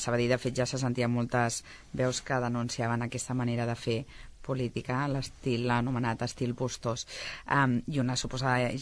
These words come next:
gestió irregular de l'administració local. Com és que no va sortir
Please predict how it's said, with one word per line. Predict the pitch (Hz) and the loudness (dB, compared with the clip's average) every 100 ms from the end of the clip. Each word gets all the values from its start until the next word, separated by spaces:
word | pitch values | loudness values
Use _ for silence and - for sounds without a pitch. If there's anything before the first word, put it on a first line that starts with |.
| 143 | 0
gestió | 131 - 120 | 0 2 0
irregular | 120 117 117 117 | 2 0 0 0
de | 131 | 0
l'administració | 120 123 120 123 - 127 123 | 2 2 2 0 2 2 2
local. | 120 123 - 117 113 - - - | 2 0 0 0 0 -4 -14 -6
Com | - 190 | 2 4
és | 120 - | 2 0
que | - | -2
no | 139 135 127 | 2 2 2
va | 127 | 2
sortir | - 143 131 - 120 | 2 -2 -4 -2 -2